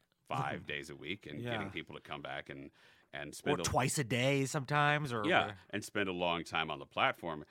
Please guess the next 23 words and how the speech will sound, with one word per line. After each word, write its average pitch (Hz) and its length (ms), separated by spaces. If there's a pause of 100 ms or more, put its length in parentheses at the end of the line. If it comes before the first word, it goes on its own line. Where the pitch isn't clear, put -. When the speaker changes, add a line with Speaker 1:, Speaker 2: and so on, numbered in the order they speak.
(180)
Speaker 1:
Whereas, 95 640
uh, 78 440 (320)
a 92 80
video 92 340
like 78 220
Chocolate 73 320
Rain, 101 200
or 78 40
if 73 120
you're 76 80
doing 76 260
music 92 320
videos, 67 400 (480)
uh, 76 40 (140)
in 82 120
the 80 60
way 73 140
that 69 160
I 123 140
did, 73 340 (440)
my 110 240
content 80 580
was 82 580